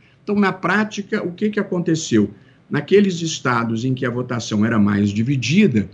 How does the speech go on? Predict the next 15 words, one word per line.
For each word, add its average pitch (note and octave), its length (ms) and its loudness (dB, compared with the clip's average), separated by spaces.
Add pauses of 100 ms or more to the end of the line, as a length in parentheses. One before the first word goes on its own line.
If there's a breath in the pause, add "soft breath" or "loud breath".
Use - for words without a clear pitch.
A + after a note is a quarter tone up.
(440 soft breath)
os F#3 160 -2
republicanos F#3 960 0
saíram G#3+ 600 2
na A3 120 2
frente G#3 560 0
e G#3+ 100 4
terminaram F#3 920 2
o D3 100 -2
dia E3+ 380 0
da B2 220 -2
apuração B2+ 800 0 (580 loud breath)
com F#3 80 -4
uma F3 280 0
vantagem F3+ 560 0
significativa. F3 1080 -2